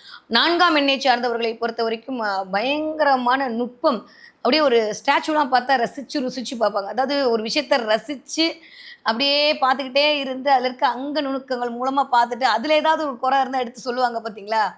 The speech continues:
அந்த அளவுக்கான ஒரு அதிபுத்திசாலிகள் யாரு அப்படின்னா, நான்காம். எப்பயுமே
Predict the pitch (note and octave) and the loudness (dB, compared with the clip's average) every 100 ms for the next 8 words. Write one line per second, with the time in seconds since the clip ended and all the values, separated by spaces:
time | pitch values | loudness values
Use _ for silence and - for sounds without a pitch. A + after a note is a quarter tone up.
0 | _ _ - _ F#3+ A#3 C4+ C4+ D4 D4+ | _ _ -20 _ -6 -2 2 4 2 -2
1 | D4 C4+ C4+ C#4 D4+ C4 A#3 G#3+ A#3+ B3 | 0 2 2 0 -2 -2 0 -2 -2 -8
2 | C#4 C#4 B3 B3 A#3 A3 A3+ A#3 G3+ B3 | -10 -6 -6 -6 0 2 2 0 -4 -4
3 | A3+ G#3+ A3 G3 G#3+ D4 D4+ D4+ C4+ | -4 -4 -4 -6 -4 -4 -2 -4 -6